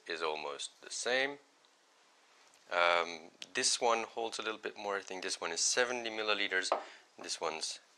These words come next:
eighty milliliters. It's perfect if you're enjoying tea alone, or, um, perhaps you could enjoy it together with someone else, but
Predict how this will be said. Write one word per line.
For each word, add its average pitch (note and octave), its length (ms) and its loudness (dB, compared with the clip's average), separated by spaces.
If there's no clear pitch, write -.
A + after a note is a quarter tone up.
eighty A#2 240 2
milliliters. G#2 760 2
It's F3 160 2
perfect G#3 460 4
if E3+ 120 0
you're D#3 160 6
enjoying C3 520 4
tea A#2+ 380 2
alone, G#2+ 560 6
or, G2 500 6
um, F2+ 500 4
perhaps C#3 440 2
you B2 60 -4
could A#2 120 -6
enjoy G#2+ 300 0
it G2 100 -4
together F#2 300 0
with F#2 160 -8
someone F#2+ 340 0
else, F#2 260 2
but - 140 -10